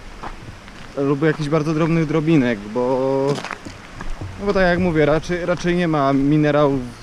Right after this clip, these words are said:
z związków złota. Przynajmniej ja nie kojarzę. A jeszcze jedno dorzucę. Ze względu na to, że złoto, platyna są raczej ciężko pozyskiwalne na Ziemi,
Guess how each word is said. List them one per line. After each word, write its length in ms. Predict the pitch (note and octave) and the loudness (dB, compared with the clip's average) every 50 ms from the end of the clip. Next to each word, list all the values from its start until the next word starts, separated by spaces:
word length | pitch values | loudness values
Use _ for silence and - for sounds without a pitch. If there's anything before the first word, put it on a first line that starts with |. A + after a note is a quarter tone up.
| C3 B2+ | -14 -12
z 340 | A#2+ - - - - - | -12 -14 -14 -14 -16 -12
związków 500 | - C#3 D3+ C#3+ B2+ - - C#3 B2+ B2+ | -6 -4 -4 -4 -4 -6 -8 -8 -6 -6
złota. 400 | B2 B2 B2 B2+ A#2+ - A#2 G2 G2+ - - - - - | -6 -4 -4 -4 -4 -4 -6 -8 -8 -10 -16 -20 -20 -18
Przynajmniej 300 | - - D#3 D3 D3 D3+ | -6 -2 0 2 2 2
ja 80 | D3+ D3+ | 2 2
nie 120 | D#3 D3 | 0 -2
kojarzę. 540 | C#3 - D3 C#3+ C#3 - A#2+ G#2 G2 G#2 G#2 - - - - - - - - - - - - - - - - - - - - - - - - - - - - - - _ - - - - - - - - - - - - - - - - - - - - - - - - - - - - - - - - - - | -2 0 0 2 2 2 0 -2 -4 -8 -8 -10 -12 -18 -18 -18 -18 -20 -20 -20 -20 -20 -20 -20 -20 -20 -20 -20 -20 -20 -20 -20 -20 -20 -16 -16 -16 -16 -16 -20 -20 _ -20 -20 -20 -20 -16 -14 -14 -12 -12 -14 -14 -18 -18 -18 -18 -14 -12 -10 -10 -10 -10 -12 -14 -16 -16 -14 -12 -10 -10 -10 -10 -12 -10 -6
A 40 | |
jeszcze 360 | C3 C#3 C#3+ C3+ - - D3 D3+ | -4 -4 -4 -6 -8 -4 -2 0
jedno 280 | D#3 D#3+ D3 C3 C#3 | 0 0 0 -2 -4
dorzucę. 520 | B2 A2+ B2+ B2+ G#2+ G#2+ - - - G#2+ F#2+ - - - - - - - - - - - - - - - - - - - - - - - - - - - - - - - - - - - - - - - - - - | -4 -4 -6 -8 -10 -16 -16 -14 -14 -14 -14 -14 -20 -20 -20 -20 -20 -20 -20 -20 -20 -20 -20 -20 -20 -20 -20 -20 -20 -20 -20 -20 -20 -20 -20 -20 -20 -20 -20 -20 -20 -20 -20 -20 -20 -20 -20 -20 -20 -20 -20 -8 -4
Ze 80 | D3 D3 | -2 -2
względu 300 | C#3 D3 F3 D#3 E3+ D#3+ | 0 0 2 2 4 2
na 120 | D#3 D3+ | 2 2
to, 140 | - E3 D3+ | 0 -4 -6
że 120 | C3 C3+ | -6 -6
złoto, 320 | B2 A#2+ C3 D#3 - D#3+ C#3+ | -6 -2 -4 -2 -2 -2 -4
platyna 560 | - C#3+ C3 C3 - D3+ C3+ C3+ C3+ C3 B2 A#2 - - - | -2 -4 -4 -2 0 0 0 2 0 0 -2 -6 -12 -16 -16
są 220 | - - D3 C3+ C3+ | -12 -8 -6 -6 -6
raczej 400 | C3+ - - D3 C#3+ C#3 C3+ A#2+ | -6 -6 -4 -2 0 0 -2 -2
ciężko 380 | - - E3 D3 - - C#3+ | -2 -2 -2 -2 -2 -6 -12
pozyskiwalne 720 | - - C#3 C3 B2+ - - - C3 A#2+ C3 B2+ B2+ B2 B2+ | -6 -6 -6 -6 -6 -10 -10 -8 -2 -2 0 0 0 0 -2
na 140 | B2+ A#2+ C3 | -2 -2 -2
Ziemi, 360 | A#2+ B2+ B2+ C3 C#3 E3 D#3+ | -2 -2 0 2 2 2 0